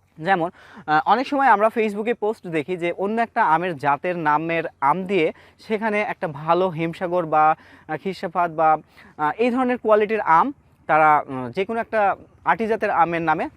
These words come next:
চালিয়ে দিয়ে থাকে। তো এই ক্ষেত্রে, এই সকল ক্ষেত্রেই কিন্তু কাস্টমার,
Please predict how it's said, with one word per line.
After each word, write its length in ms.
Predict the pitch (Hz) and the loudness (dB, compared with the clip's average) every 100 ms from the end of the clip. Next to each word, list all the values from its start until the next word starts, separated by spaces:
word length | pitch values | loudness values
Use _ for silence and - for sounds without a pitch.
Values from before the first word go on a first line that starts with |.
| - | 2
চালিয়ে 260 | 170 170 | 2 2
দিয়ে 120 | 147 | 0
থাকে। 280 | 123 120 104 - _ _ _ | -4 -8 -12 -14 _ _ _
তো 160 | - 156 - | -6 -4 -2
এই 140 | 220 | -2
ক্ষেত্রে, 320 | 269 262 269 | -2 -4 -2
এই 160 | 220 196 | 0 -2
সকল 540 | - 240 - 254 262 | 0 -2 0 2 2
ক্ষেত্রেই 380 | 247 247 - 254 | 2 -4 -2 -4
কিন্তু 240 | 233 220 | -4 -6
কাস্টমার, 520 | 233 202 - 196 190 | -4 -4 -2 -2 -2